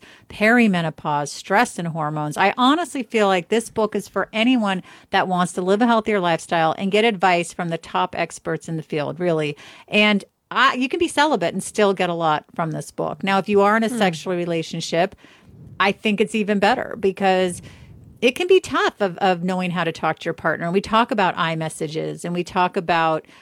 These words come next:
Speaker 1: active listening and, again, making that time and even how to stock your bedside, side table and, and about, you know, sometimes you feel like, "Oh, gosh, we've been in this rut or we've been together so long." Well, what are some things you can do? For example, you know,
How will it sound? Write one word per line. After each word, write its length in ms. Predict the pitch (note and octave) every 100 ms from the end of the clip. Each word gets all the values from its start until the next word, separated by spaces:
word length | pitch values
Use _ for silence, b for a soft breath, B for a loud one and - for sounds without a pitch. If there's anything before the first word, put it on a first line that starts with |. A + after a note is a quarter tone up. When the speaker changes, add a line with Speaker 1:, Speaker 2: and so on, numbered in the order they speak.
| b
Speaker 1:
active 380 | F3 E3+ - E3
listening 720 | E3+ F3 - E3 D#3+ D#3 D3+ -
and, 540 | G#3 F3 E3+ E3 D#3
again, 360 | F#3 G3 F#3 F3
making 380 | F3+ - F#3
that 220 | E3 D#3 -
time 600 | - F3 E3+ D#3+ D#3 D3+
and 120 | E3
even 200 | G3+ C4
how 140 | C#4
to 60 | C4+
stock 440 | - - G#3+ A#3
your 100 | A#3
bedside, 640 | G3 F#3+ G#3+ - G3+ E3 - _ E3+
side 340 | - E3+ E3
table 460 | D#3+ E3+ D#3+ D#3 C#3+
and, 200 | D3+ E3
and 160 | F3+ F3+
about, 340 | F3 F3+ F3+ b b b b _
you 80 | A#3+
know, 140 | G#3
sometimes 480 | G3 G#3+ A3+ A#3 G#3
you 140 | C4+ G#3
feel 280 | A3+ G#3+
like, 520 | G3 F#3 F3+ E3+ - _ A3
"Oh, 240 | A#3+ - -
gosh, 260 | G#3+ -
we've 120 | F#3 E3+
been 100 | G#3
in 80 |
this 180 | F#3 -
rut 320 | G3+ G3 F#3
or 60 | E3+
we've 160 | E3+ E3+
been 120 | F#3+
together 280 | F3 G3 A3
so 200 | - F#3
long." 320 | E3+ D#3+ D#3
Well, 140 | F#3+
what 220 | F#3+ G#3+ A3+
are 80 |
some 240 | A3+ A#3 G#3
things 280 | A#3 B3 B3
you 80 | A3+
can 220 | G3 E3
do? 260 | D#3+ D3
For 180 | C#3+ F3+
example, 720 | F3+ D#3 E3+ E3+ F3+ F3 F3
you 140 | G#3 F#3
know, 300 | E3 D#3+